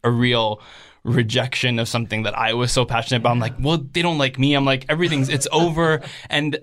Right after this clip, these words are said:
uh, luckily I was doing it while I was on Riverdale, and I worked with R-, R-, R-, Roberto Aguirre Sacasa, who created Riverdale, sort of saw me go through that.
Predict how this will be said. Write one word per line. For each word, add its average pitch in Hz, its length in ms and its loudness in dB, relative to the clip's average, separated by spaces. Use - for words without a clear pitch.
uh, 101 180 -4
luckily 160 520 2
I 127 60 4
was 127 140 2
doing 127 280 4
it 123 100 -2
while 127 220 4
I 135 80 4
was 123 160 2
on 117 120 -2
Riverdale, 113 640 0
and 113 240 -4
I 107 100 -2
worked 113 300 -6
with 117 280 -2
R-, 123 180 -2
R-, 127 280 2
R-, 135 100 0
Roberto 135 400 2
Aguirre 120 240 0
Sacasa, 110 480 -6
who 117 80 -8
created 110 400 -10
Riverdale, 135 380 0
sort 135 180 0
of 117 100 -2
saw 113 260 0
me 117 160 2
go 107 180 -2
through 107 240 -8
that. 127 280 4